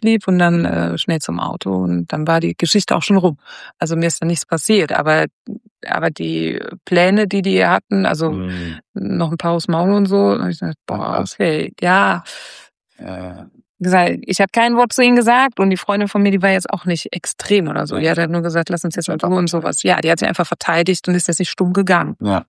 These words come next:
Speaker 1: Ja, und da war halt auch Alkohol im Spiel, klar.
Speaker 2: Ja, ja.
Speaker 1: Ja.
Speaker 2: Hm.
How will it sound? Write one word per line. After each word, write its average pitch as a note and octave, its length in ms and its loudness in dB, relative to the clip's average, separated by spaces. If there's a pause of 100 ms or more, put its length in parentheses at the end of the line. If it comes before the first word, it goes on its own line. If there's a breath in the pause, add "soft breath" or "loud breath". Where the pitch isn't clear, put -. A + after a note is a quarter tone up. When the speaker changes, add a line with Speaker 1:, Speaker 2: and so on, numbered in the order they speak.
(120)
Speaker 1:
Ja, D#3 200 0
und D#3 60 -2
da D3+ 80 -4
war D#3 80 2
halt D#3+ 160 2
auch D3 100 -2
Alkohol E3+ 400 0
im E3 120 0
Spiel, - 380 -2
klar. F2+ 280 -2
Speaker 2:
Ja, F2 100 -6
ja. E2 160 -8 (480 loud breath)
Speaker 1:
Ja. D3+ 240 -6 (220)
Speaker 2:
Hm. F2+ 540 -4